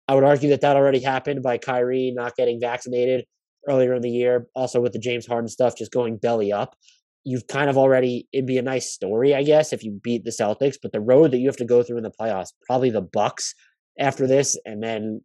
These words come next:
like, my God, like, ima-, I mean, oh wait, they don't go through the Bucks after this because they're the two seven. So you're playing the winner of three six.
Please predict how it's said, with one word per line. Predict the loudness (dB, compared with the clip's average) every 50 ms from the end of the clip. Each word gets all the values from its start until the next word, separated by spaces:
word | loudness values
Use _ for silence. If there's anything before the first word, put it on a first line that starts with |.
| _
like, | -8 -6 -4 -4 -6 -8 -12 -20 _ _ _ _ _ _ _ _ _
my | -8 -6 -6
God, | -4 -4 -2 0 0 0 -2 -4 -6 -4
like, | -2 -2 -2 -2
ima-, | -4 -6 -6 -8 -8 -8 -8 -6 -6 -8 -12 -8
I | -6 -4
mean, | -2 0 -2 -2 0 4
oh | 6 8
wait, | 8 8 6
they | 4
don't | 0 0
go | 0 0 -2
through | -2 -2 -4
the | -4
Bucks | -4 -6 -8 -8 -8 -6
after | -6 -6 -6 -6 -8
this | -8 -8 -8
because | -10 _ -8 -2 2
they're | 2 2
the | 2 0
two | -2 -6 -8 -6
seven. | -6 -8 -8 -8 -12 -10 -4
So | 0 2 2
you're | 2 0
playing | 0 -2 -2 -2
the | 0 -2
winner | -2 -2 0 0
of | 0 -2 -2 -6 _ _ _ _ _ _ _ _ _ -8
three | -4 -2 -2 -2
six. | -2 -2 -2 -2 -2 -2 -2 -6 -12 -16